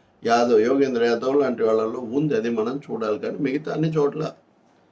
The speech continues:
బీజేపీకి ఇది ఎదురుగాలిగానే ఉంటుంది. అసెంబ్లీ ఎన్నికల్లో ఇంత దెబ్బతిన్న తర్వాత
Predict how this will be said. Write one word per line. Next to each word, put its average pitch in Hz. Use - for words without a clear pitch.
బీజేపీకి 170
ఇది 165
ఎదురుగాలిగానే 135
ఉంటుంది. 113
అసెంబ్లీ 190
ఎన్నికల్లో 208
ఇంత 190
దెబ్బతిన్న 156
తర్వాత 101